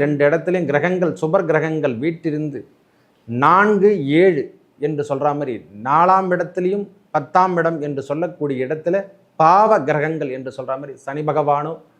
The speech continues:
அல்லது செவ்வாய் பகவானோ அமர்ந்திருந்தால், ஒரு சுயரோ-, ஒருவருடைய ஜாதகத்துல இந்த மாதிரி அமைப்பு, அதாவது, எந்த லக்னமானா இருக்கட்டும் ஐயா, நான் ஏத்துக்கிறேன், கடக லக்னமா இருக்கட்டும், கன்னி லக்னமானா இருக்கட்டும்,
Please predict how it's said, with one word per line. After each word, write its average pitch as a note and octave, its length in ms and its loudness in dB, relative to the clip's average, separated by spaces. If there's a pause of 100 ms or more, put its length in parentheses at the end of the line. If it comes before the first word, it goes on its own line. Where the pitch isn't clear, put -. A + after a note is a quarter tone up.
அல்லது C#3 260 2 (120)
செவ்வாய் C#3+ 420 0
பகவானோ C3 400 -4 (480)
அமர்ந்திருந்தால், C#3 920 0 (540)
ஒரு A#2+ 220 -4
சுயரோ-, C#3 380 2
ஒருவருடைய A2 300 0 (160)
ஜாதகத்துல E3+ 800 4 (120)
இந்த B2+ 140 -2 (120)
மாதிரி C#3+ 200 -2 (120)
அமைப்பு, B2 260 -12 (300)
அதாவது, A#2+ 300 -4
எந்த C#3 140 0
லக்னமானா F3 580 2
இருக்கட்டும் E3+ 300 0
ஐயா, D3 120 -6 (320)
நான் G#2+ 160 -10
ஏத்துக்கிறேன், C3+ 380 -4 (640)
கடக C3 280 4
லக்னமா C#3+ 420 2
இருக்கட்டும், D3 420 0
கன்னி D3 280 0
லக்னமானா D3+ 440 -4 (100)
இருக்கட்டும், D3+ 400 -6